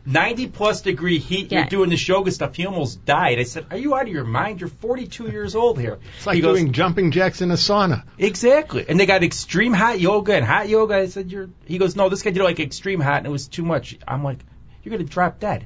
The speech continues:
Speaker 2: <laughs> No, it's actually good. I, I would enjoy, um, those sessions. For
Speaker 3: Really?
Speaker 2: sure. Yeah, yeah. I mean, you, there's a lot of stuff out there that you wouldn't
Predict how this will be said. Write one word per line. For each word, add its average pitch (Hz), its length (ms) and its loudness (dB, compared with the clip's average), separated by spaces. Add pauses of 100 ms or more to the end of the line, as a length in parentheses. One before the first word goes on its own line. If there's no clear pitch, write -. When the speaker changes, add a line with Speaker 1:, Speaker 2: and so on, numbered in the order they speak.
Speaker 2:
<laughs> 262 40 4 (1120)
No, 269 140 4
it's 277 100 -4
actually 226 260 -4
good. 185 260 -2 (120)
I, 185 300 -4
I 175 340 -4
would 180 240 -8
enjoy, 170 480 -8
um, 170 500 -10 (280)
those 175 160 -10
sessions. 170 520 -10 (180)
For - 60 -6
Speaker 3:
Really? 139 200 0
Speaker 2:
sure. 90 140 -8
Yeah, 285 220 -2 (260)
yeah. 262 180 -10 (260)
I 226 60 -8
mean, 247 180 -2 (420)
you, 294 140 -10 (120)
there's 311 220 -4
a 415 100 2
lot 185 380 0
of 190 80 -4
stuff 185 240 -6
out 175 220 -4
there 175 180 -2
that 175 160 -4
you 185 480 -4
wouldn't 202 300 -6